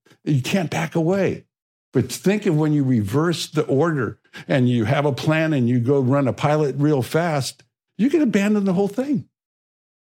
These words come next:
You know, no cost. Because cost is time, not money. So that's how I would approach decision making.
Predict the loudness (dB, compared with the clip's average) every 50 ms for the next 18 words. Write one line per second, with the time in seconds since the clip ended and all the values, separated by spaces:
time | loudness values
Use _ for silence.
0 | _ _ _ _ _ -2 -2 0 0 0 0 0 0 0 -2 -2 -6 -10 -8 -10
1 | -10 -14 -16 _ _ -20 _ _ _ _ _ _ _ _ _ _ _ _ _ -2
2 | 0 0 0 0 0 0 0 0 0 0 -2 -2 -4 -4 -6 -6 -8 -6 -2 -2
3 | -2 0 0 0 -2 -2 -2 -2 -2 -2 -2 -4 -6 -10 _ _ _ _ _ _
4 | _ _ _ _ _ _ _ _ _ _ _ _ _ _ _ _ _ _ _ _
5 | -4 -2 0 0 0 0 0 -2 0 0 2 2 2 2 0 0 0 -2 -4 -4
6 | -2 -2 -2 -2 -2 -4 -8 -6 -2 -2 -2 0 0 0 0 0 -2 -4 -6 -8
7 | -12 -16